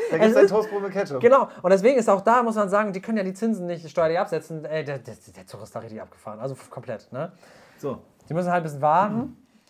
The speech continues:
Speaker 2: Ähm, okay. Wir haben ja gesagt, wir bilden euch heute aus, ne?
Speaker 1: Ja, er wird ausgebildet heute.
Speaker 2: Was, was krass war und, äh,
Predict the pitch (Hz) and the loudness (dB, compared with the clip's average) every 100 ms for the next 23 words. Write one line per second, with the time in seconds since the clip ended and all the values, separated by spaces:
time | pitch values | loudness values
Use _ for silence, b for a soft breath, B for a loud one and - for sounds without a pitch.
0 | b _ 151 160 160 160 156 160 196 175 | b _ -2 0 0 0 -4 -6 -6 -4
1 | 117 110 _ _ _ _ _ _ _ _ | -8 -10 _ _ _ _ _ _ _ _
2 | _ 190 208 185 190 165 190 196 185 196 | _ 0 2 0 -2 -2 -4 -2 -4 -2
3 | 208 165 147 147 151 147 151 139 110 107 | -2 -4 -6 -4 -4 -4 -6 -6 -8 -8
4 | 104 104 98 - b b b b b b | -8 -10 -12 -18 b b b b b b
5 | b _ 131 170 220 - - _ _ 139 | b _ -2 0 0 -2 -18 _ _ -2
6 | 175 214 - - 202 226 - 220 226 262 | 0 0 -4 -2 -2 -2 0 2 2 0
7 | 254 180 190 196 185 180 180 180 180 175 | -4 -4 -4 -4 -4 -4 -2 -2 -2 -4
8 | 170 165 156 | -4 -8 -10